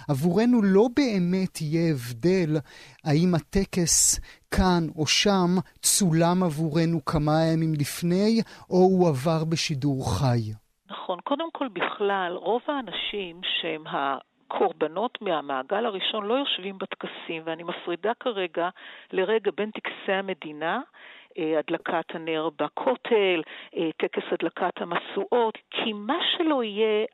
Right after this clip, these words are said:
Speaker 2: הרבה קהל לא יכול לשבת שם, ורובו מורכב פחות מקורבנות ישירים, ויותר ממה שנקרא סגל
Speaker 1: מהפונקציונרים.
Speaker 2: א',
Speaker 1: מהמם.
Speaker 2: סגל א' של מדינת ישראל, והרבה אנשים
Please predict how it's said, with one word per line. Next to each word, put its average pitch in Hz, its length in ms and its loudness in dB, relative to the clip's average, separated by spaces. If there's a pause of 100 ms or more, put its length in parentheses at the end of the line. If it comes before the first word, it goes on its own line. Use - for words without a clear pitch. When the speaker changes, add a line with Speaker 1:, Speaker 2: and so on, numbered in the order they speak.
(100)
Speaker 2:
הרבה 185 480 -2
קהל 214 320 -2
לא 190 140 0
יכול 190 300 -4
לשבת 165 420 -2 (120)
שם, 202 200 -2 (480)
ורובו 208 720 0 (320)
מורכב 311 580 0 (280)
פחות - 480 -2
מקורבנות 220 880 -4
ישירים, 185 800 -4
ויותר 320 520 0
ממה 220 200 -2
שנקרא 180 280 0
סגל 202 80 0
Speaker 1:
מהפונקציונרים. 208 800 4
Speaker 2:
א', - 320 -6
Speaker 1:
מהמם. 190 240 4 (280)
Speaker 2:
סגל 254 300 2
א' 214 200 4 (100)
של 233 100 0
מדינת 185 420 -2
ישראל, 220 420 -2
והרבה 190 300 0
אנשים 339 460 -2